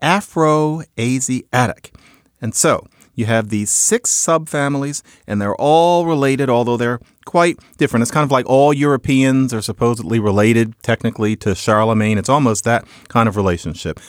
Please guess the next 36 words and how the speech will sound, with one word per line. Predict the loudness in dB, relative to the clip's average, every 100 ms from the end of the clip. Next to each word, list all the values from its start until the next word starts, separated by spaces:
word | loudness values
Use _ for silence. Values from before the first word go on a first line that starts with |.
| _
But | -2 -2
Semitic | 0 2 4 2 -2 -12 -12
is | -4 -2 -2 -4 _ -4
one | 0 0
of |
the | -2
kittens, | -2 -2 0 -4 -6 0
meow, | 2 2 -2 -8
and | -4
then | -2 -2
there | -4
are |
five | -4 0 2 2 2 -2 -2
other | 0 0 0 -2 -8 _ _ -10
little | -2 0 0 -2 -8 _
kittens. | -6 -4 -4 -10
So | -6
you've | -4 0
got | 0 0
Semitic | 0 2 4 2 0
with | -6
its | -6 -4
triconsonantal | 0 0 0 -4 -4 -4 -4 -4 -4
roots, | -4 -4 -2
and |
then | -2
you've | -2
got | -4 -6
these | -6 -8
five | -12 -20 _ -2 0
others. | 2 0 2
One | 2 4
of | 4
them | 2 2 -2 -10 -20 -14 -2
is | 2 4 2 2 0
Berber. | 2 2 4 0 -2